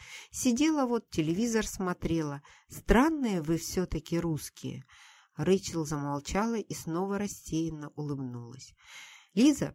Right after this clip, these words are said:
пытаясь проследить за ее взглядом, обернулась назад и наткнулась глазами на голубой экран стоящего в углу бара телевизора,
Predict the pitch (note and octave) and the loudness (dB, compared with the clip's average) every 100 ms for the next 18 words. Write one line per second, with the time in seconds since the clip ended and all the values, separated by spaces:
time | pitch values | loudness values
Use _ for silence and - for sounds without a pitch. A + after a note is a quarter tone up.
0 | - E3+ E3 F3 E3+ - D#3+ - F3+ F3+ | -2 -2 4 4 4 0 -2 -2 -2 0
1 | F3 E3+ C#3 C#3+ D3+ C#3+ C3+ C3+ C3+ F3+ | 0 0 0 0 0 0 -4 -6 -2 2
2 | A3+ G#3 G3+ - D#3 E3 F3+ G3 E3+ D#3 | 2 0 -2 -2 2 2 2 0 0 -2
3 | - C#3 C#3+ A3 - - E3 D#3+ D3 - | -4 -6 -2 -2 -4 -8 -6 -6 -8 -6
4 | G3+ A#3+ A3 E3+ E3 D#3+ D#3+ G#3 A#3 G#3 | -2 0 0 0 0 -2 0 0 0 -2
5 | D#3+ C#3+ D3+ D#3 D#3+ D3+ C#3 - G#3+ A3 | -4 -2 -2 0 0 0 -2 -2 -2 -2
6 | - D3 D3+ F#3 - - C#3+ C3 C#3+ D3 | -6 -4 -2 -2 -4 -8 -8 -8 -8 -6
7 | D#3 D#3+ C3+ D#3+ F#3+ F3+ - D#3 D3 C3+ | -4 -4 -2 -2 -2 -6 -6 -8 -6 -8
8 | A#2+ B2 B2 A2 | -8 -8 -10 -12